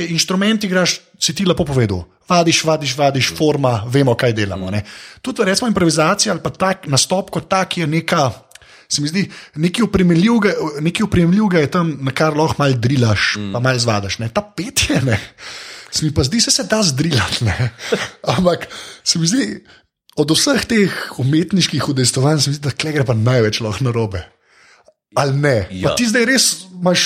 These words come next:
Speaker 1: nogo pri vseh treh, in pri muski, ne, in pri nekem nastopanju, ne, pa, pa še ta petje.
Speaker 2: Mislim, ta petje je res, to je ta naravni inštrument, ne, ki je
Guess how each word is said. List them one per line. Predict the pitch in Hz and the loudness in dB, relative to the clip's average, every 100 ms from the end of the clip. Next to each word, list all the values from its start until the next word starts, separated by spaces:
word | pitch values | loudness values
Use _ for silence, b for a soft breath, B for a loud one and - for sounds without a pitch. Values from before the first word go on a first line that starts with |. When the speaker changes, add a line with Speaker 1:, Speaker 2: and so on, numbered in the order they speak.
| - 170 | -4 -2
Speaker 1:
nogo | 165 165 214 226 208 | 2 4 4 2 -2
pri | - 160 | -2 0
vseh | - 233 - | 0 -2 -2
treh, | 190 139 - | 0 0 0
in | 220 | -4
pri | 214 185 | -2 0
muski, | 190 220 - 226 | 2 2 0 -2
ne, | 147 156 175 | 0 0 -2
in | 196 | -4
pri | 196 185 | -4 -6
nekem | 170 190 | -4 -4
nastopanju, | 180 143 - 185 185 196 170 | -2 0 0 -2 0 2 2
ne, | 131 139 127 B B B B | 2 0 -4 B B B B
pa, | - | -6
pa | 202 | -2
še | 175 202 | 0 0
ta | 202 | -2
petje. | - - 170 - 117 | 0 0 0 2 0
Speaker 2:
Mislim, | 95 | -2
ta | 113 | -4
petje | - - 120 113 | -6 -2 -2 0
je | 139 | 0
res, | 139 139 | 2 -2
to | - | -2
je | 135 | -2
ta | 135 135 | 2 2
naravni | 120 113 104 107 139 | 2 2 4 2 2
inštrument, | 139 - 104 113 120 - | 0 0 2 2 0 0
ne, | 87 | -2
ki | - - | -2 0
je | 95 95 | 4 4